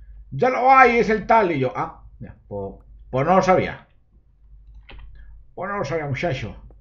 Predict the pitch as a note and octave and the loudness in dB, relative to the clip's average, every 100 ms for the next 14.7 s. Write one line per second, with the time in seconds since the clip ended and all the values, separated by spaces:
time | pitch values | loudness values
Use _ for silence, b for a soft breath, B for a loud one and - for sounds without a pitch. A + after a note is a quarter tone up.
0 | - - b b b - G#2 F2+ A2+ A#2 | -20 -20 b b b -20 -14 -10 -8 -8
1 | G#2+ G2+ G2 F#2+ B2 C#3+ C#3 C#3+ C3+ C3 | -8 -8 -8 -6 -4 -4 -6 -4 -4 -4
2 | A#2 A2+ - A2 A#2 A2+ F#2+ G2 F#2 - | -4 -6 -6 -6 -4 -6 -6 -8 -8 -8
3 | C3+ B2+ E2+ - - - _ _ _ _ | -4 -2 -4 -12 -20 -20 _ _ _ _
4 | - _ _ - b b b b - G#2+ | -20 _ _ -20 b b b b -20 -12
5 | A2 - - A#2+ E3 F3 C3+ B2+ D#3 D#3+ | -10 -10 -8 -2 0 0 -2 -2 -2 -4
6 | D3+ C3+ C#3+ C#3+ C#3+ D3 D3 C3 A#2+ A2 | -4 -4 -2 -2 -2 -4 -6 -4 -4 -2
7 | B2+ C#3 - - - - - - - - | -2 -2 -4 -16 -20 -20 -20 -20 -20 -18
8 | - A#2+ A2+ - B2+ A#2 B2+ C3 - - | -8 -8 -8 -8 -4 -4 -4 -10 -12 -20
9 | - - - - - _ _ - - _ | -20 -20 -20 -20 -20 _ _ -20 -20 _
10 | _ - - - - - - - - - | _ -20 -20 -20 -20 -20 -20 -20 -20 -16
11 | G2 F#2 G#2 G2 F#2 F#2 F2+ E2+ - - | -14 -12 -10 -10 -10 -10 -10 -12 -16 -20
12 | - - _ _ _ _ _ - G#2 A2 | -20 -20 _ _ _ _ _ -14 -12 -8
13 | C3 C3 A#2 G#2 - - G#2+ - - _ | -6 -4 -4 -8 -12 -14 -14 -16 -20 _
14 | - - - F#2+ C2 - | -20 -20 -16 -16 -16 -20